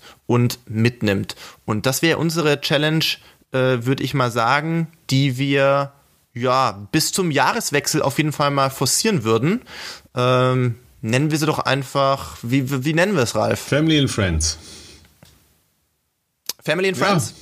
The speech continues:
Speaker 2: Ne, so, das ist so,
Speaker 1: Ja.
Speaker 2: das ist so ein Klassiker, ne? Family and Friends. Normalerweise
Speaker 1: Ja.
Speaker 2: gibt's ja dann Vergünstigungen bei Family and Friends. Ja, hier gibt's, äh, ganz
Speaker 1: <laughs>
Speaker 2: günstige Laufpartnerschaften zu ver-, zu vermitteln. <laughs>
Speaker 1: Und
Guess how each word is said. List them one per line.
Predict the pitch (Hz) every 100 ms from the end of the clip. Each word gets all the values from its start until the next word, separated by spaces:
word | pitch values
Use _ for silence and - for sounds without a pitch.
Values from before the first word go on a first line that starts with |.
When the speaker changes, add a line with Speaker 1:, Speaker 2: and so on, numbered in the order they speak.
| - _
Speaker 2:
Ne, | 147 160
so, | 151
das | 139
ist | 151
so, | 175
Speaker 1:
Ja. | 214
Speaker 2:
das | 151
ist | 147 127
so |
ein | 127
Klassiker, | - 131 120 107 80
ne? | 147 180
Family | 160 156
and | 139
Friends. | 120 98
Normalerweise | 107 117 127 147 139 143
Speaker 1:
Ja. | 131
Speaker 2:
gibt's | 131
ja | 135
dann | 123 117
Vergünstigungen | 120 113 151 - 104 98
bei | 101
Family | 98 107 110
and | 113
Friends. | 107 135 156
Ja, | 151
hier | 110 143
gibt's, | 147 151
äh, | 151 127 135 123
ganz | - 175 175
Speaker 1:
<laughs> | 160
Speaker 2:
günstige | 165 156 143 143
Laufpartnerschaften | 131 127 - 107 92 107 101 101 - 113
zu | 113
ver-, | 104 123 117
zu | 120 113
vermitteln. | 123 117 427 104 160
<laughs> | 160 - 110 - - - - - 170 - 196 180 175 220 202 190 - 175 143 131 -
Speaker 1:
Und | 170 190 180